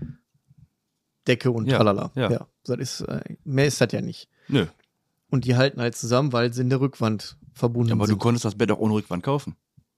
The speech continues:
Speaker 1: Dann, wenn du Glück hast, sind vielleicht die einfach nur die Untergestelle zusammengesteckt.
Speaker 2: Davon gehe ich nämlich aus.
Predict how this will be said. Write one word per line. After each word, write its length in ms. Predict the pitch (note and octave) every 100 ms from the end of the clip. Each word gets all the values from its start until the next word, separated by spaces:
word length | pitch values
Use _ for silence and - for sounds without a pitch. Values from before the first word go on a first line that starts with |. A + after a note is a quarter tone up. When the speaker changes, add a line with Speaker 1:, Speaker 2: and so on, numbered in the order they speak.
| _ _ _ _ _ _ _ _ _ _ - -
Speaker 1:
Dann, 360 | B2 B2+ E3+
wenn 100 | D#3+
du 80 | C3+
Glück 240 | B2 D#3 F3+
hast, 180 | E3+
sind 180 | E3 D#3
vielleicht 380 | - C#3+ C#3+ -
die 240 | D3+ D3
einfach 280 | - C3 C#3+
nur 180 | C3+ C3+
die 100 | C3
Untergestelle 680 | E3+ E3+ A#2+ A2 - G#2+ A2
zusammengesteckt. 760 | - A2+ A2 G#2+ - - -
Speaker 2:
Davon 220 | G2+ A#2 A2+
gehe 100 | A#2+
ich 80 |
nämlich 240 | A2+ A2 G2+
aus. 320 | A#2+ E2+ -